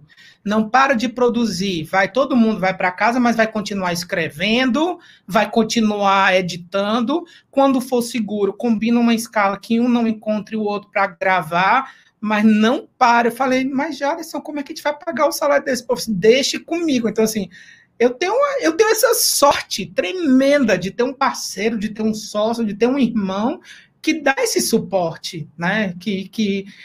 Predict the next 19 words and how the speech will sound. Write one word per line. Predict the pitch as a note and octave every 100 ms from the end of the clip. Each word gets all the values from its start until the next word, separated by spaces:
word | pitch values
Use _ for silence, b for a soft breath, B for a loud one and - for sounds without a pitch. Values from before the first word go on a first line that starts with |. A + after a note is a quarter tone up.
| B
que | - A3+
faz | B3+ D#4
com | C4
que | A3+
as | G#3+
coisas | - G#3+ G3 F#3
aconteçam. | F#3+ F#3+ F3+ F3 E3+ D#3+ F3+
Então, | F3 G3+
i-, | A#3 B3+
isso | A#3 D4+ F#4 -
pra | G4
mim | F4 E4 F#4+ B4 C#5 C#5+ - _ _ _ _ _ _ -
é, | A3+
é | D4+
reconfortante | E4 E4 F#4 - G4+ - B3+ D#4 D#4+
demais, | F#3+ F3 D3+ D3
né? | D3 F3 F3+ - _ _ _ _ _
E | A3
estimulante. | A#3+ - A3+ A3 G#3+ F3+ E3+ - -